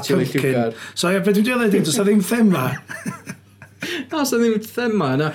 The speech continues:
Speaker 1: Heblaw
Speaker 2: Na.
Speaker 1: am, heblaw am bo' fi wedi dewis bob un ohonyn nhw. So
Speaker 2: Sut wyt ti'n dewis os achos fatha, ma' hynna'n, na, chdi'n meddwl, ta jyst yn cerio mewn i siop yn meddwl, "Ww, lliwgar"?
Speaker 1: Na, 'di o ddim, 'di o ddim mwy, mae o, mae o llai am cerdded i fewn i siop a mwy am chwi-, fatha jyst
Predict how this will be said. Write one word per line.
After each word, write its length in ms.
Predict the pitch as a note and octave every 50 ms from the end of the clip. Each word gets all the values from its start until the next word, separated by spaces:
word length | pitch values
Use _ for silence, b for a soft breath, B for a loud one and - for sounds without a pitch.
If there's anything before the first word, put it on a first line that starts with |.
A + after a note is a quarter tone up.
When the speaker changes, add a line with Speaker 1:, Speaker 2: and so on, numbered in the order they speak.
| B B B -
Speaker 1:
Heblaw 320 | D#3+ D#3 G3 G#3 G3+ G3+
Speaker 2:
Na. 140 | G3+ F#3 F3+
Speaker 1:
am, 140 | F3 E3+ D#3+
heblaw 240 | - E3 E3 F#3 F3+
am 120 | E3+ E3 D#3+
bo' 100 | E3 E3
fi 160 | E3+ F3+ E3 D3+
wedi 280 | D3 C#3 D3 C#3+ C3 C3
dewis 540 | - D#3+ D3 C#3 B2+ A#2+ B2 - - - - - - - - -
bob 180 | C3 B2+ B2+
un 140 | C#3 C3 B2+
ohonyn 220 | A#2+ A#2 A2 G#2+ G#2+
nhw. 140 | G2 D2+ D#2 - - B B B B B B B B B B B B B -
So 300 | - - F3+ E3 D#3+ D#3+
Speaker 2:
Sut 240 | D3+ - G#3 G#3 G3
wyt 80 | G#3+ F3
ti'n 140 | E3 G3+ G#3+
dewis 220 | A3 G#3+ G3 D#3 E3+
os 80 | D3+
achos 300 | E3+ D3+ C3 D#3+ C#3+ C#3 E3
fatha, 220 | D3+ - F#3 E3+ D3+ D3
ma' 80 | D3 D#3
hynna'n, 300 | F3 D#3+ D3 C#3 B2+ B2+ - - - C3+ C3+ C#3 D3+
na, 60 | C#3 B2+ -
chdi'n 380 | - - - F#3 F3+ F3 F3 D3+ C#3+ - -
meddwl, 160 | G3 F#3 D3+
ta 140 | C#3 - C#3
jyst 140 | C3 - - C#3
yn 60 | C#3
cerio 180 | D#3 D3+ C#3+
mewn 140 | C#3+ C3+ C3
i 20 | -
siop 300 | D#3+ D3 C3+ - - B2+
yn 60 | B2+
meddwl, 160 | B2+ B2+ A#2+ B B B B - D4+
"Ww, 220 | F4+ F4+ A#3 D#3 C3+ - - -
lliwgar"? 400 | C#3+ C3 - C3+ C3+ F3 A#3 - - - D3+
Speaker 1:
Na, 380 | D3+ D#3+ E3 D#3+ D#3 D#3 D3 D3
'di 140 | E3 F#3+ F#3
o 20 |
ddim, 160 | G3+ F#3 D3+
'di 80 | D#3 F#3+
o 80 | G3
ddim 160 | G3+ G3 F#3 G3
mwy, 220 | G#3 F3 C#3 D3+
mae 220 | D3 F3+ F3+ F3 F3
o, 60 | E3 -
mae 220 | E3+ F3+ F3+ F#3
o 20 | F3+
llai 300 | - G3+ G3 F#3 E3+ E3+
am 80 | F3 F3
cerdded 400 | - - G3+ F#3 E3+ D3+ C#3+ D3
i 60 | D3+
fewn 100 | D3+ D3+
i 80 | C#3+
siop 240 | - F3+ D#3+ B2 - - C3+
a 80 | C3+
mwy 300 | C3+ C#3+ D3 D3 C#3+ C3+ B2+
am 300 | B2+ B2+ B2+ B2 B2 B2 A#2+ - - - - - - -
chwi-, 380 | - - - D#3 D3+ - - -
fatha 300 | D3+ D3+ - - C#3 B2+ -
jyst 320 | C#3 C3 - - -